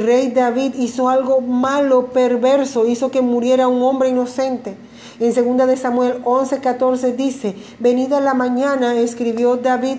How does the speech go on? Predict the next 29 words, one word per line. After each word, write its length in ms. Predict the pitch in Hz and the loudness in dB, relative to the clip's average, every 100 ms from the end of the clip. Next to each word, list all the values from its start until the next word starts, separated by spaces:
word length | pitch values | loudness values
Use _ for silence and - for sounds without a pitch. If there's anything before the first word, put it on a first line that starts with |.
| 240 | -4
a 100 | 233 | -6
Jehová 540 | 226 240 233 233 233 - - | -2 2 2 0 -4 -14 -4
una 340 | 262 262 254 | 0 0 -2
carta, 460 | 262 262 202 - 175 - - | 0 0 -2 -6 -10 -14 -6
la 180 | 220 226 | -4 0
cual 160 | 240 | 0
envió 540 | 233 240 240 247 233 240 | 2 0 0 2 0 2
por 320 | 240 226 226 | 2 2 0
mano 400 | 233 262 311 277 | -2 0 0 0
de 80 | 247 | 0
Urías 500 | 247 254 214 190 196 | 0 0 0 -2 -2
y 60 | |
escribió 540 | 226 226 233 214 202 190 - - | -4 -2 -2 0 0 -2 -10 -4
en 220 | 240 233 | 0 2
la 220 | 220 214 | 0 -2
carta 420 | - 285 302 285 | -2 -2 0 -2
diciendo: 580 | 254 247 - 185 170 170 160 - - | -2 -2 -2 -4 -4 -8 -10 -20 -10
'Poned 460 | - 233 240 262 285 - | 0 2 2 2 -2 -2
a 140 | 262 | 0
Urías 500 | 254 247 285 302 294 | 2 0 0 0 -2
al 140 | 254 240 | -4 -6
frente 760 | 247 254 302 269 - 208 208 - - - - | -4 -2 0 -2 -2 -4 -4 -10 -20 -18 -4
en 160 | 233 | 0
lo 120 | 226 214 | 2 0
más 300 | 240 277 247 | -2 -2 -2
recio 440 | 262 311 311 262 | -2 -2 -2 0
de 100 | 240 | 2
la 120 | 226 | 2
batalla 520 | 214 208 220 175 160 | 0 0 0 -2 -4